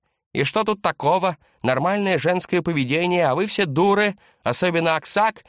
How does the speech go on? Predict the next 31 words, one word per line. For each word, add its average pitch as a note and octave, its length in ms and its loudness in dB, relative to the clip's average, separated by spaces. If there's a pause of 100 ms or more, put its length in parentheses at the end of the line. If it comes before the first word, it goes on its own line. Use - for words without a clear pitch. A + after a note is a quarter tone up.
и D#3+ 100 -2
Емцева!» F#3+ 680 0 (680)
Две A#2 220 -2
старухи D#3 400 -4
на B2 100 0
стульях D3 360 -4
довольно A#2 420 0
захихикали. G#2+ 800 -8 (420)
Клава F#3+ 320 -2
начала D3+ 380 -4
осенний C3+ 420 -4
вальс. G2+ 400 -8 (340)
Я A2 160 -4
увидел C#3+ 300 -2
Машу. A2+ 440 -4 (340)
Обойдя G#2 420 0
сдвинутые A#2 480 -4
столы, C3+ 480 -4 (160)
она B2+ 300 -2
шла D3 200 -4
прямиком G#2+ 560 -2
к G#2 40 -10
Горн. G#2+ 340 -4 (1040)
Маша D3+ 320 0
наклонилась C3 560 -2
к - 80 -6
уху C3+ 180 -4
начальницы D#3 600 -4
и G#2 100 -6
что-то A#2 300 -4
сообщила. G#2 640 -6